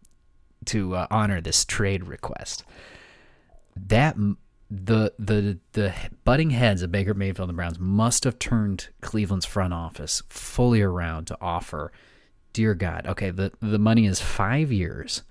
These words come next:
two hundred and thirty million dollars fully guaranteed. And talk a little bit, Dan, about what it means to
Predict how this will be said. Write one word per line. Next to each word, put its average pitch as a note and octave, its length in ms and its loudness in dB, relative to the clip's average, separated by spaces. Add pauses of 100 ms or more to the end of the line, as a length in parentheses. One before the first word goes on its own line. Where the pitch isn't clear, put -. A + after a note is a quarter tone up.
(440)
two F3 240 2
hundred G#2 520 -2
and F#2 200 -6
thirty C3+ 500 0
million A#2+ 580 2
dollars F2+ 500 0
fully B2 540 0
guaranteed. G2+ 960 0 (400)
And G2 160 -2 (140)
talk C3+ 320 0
a C3+ 60 4
little A#2 260 4
bit, G2+ 220 0
Dan, F#2 240 -2
about F2 280 -4 (380)
what A2+ 240 2
it C#3 80 2
means G#2+ 400 0
to F2+ 240 -8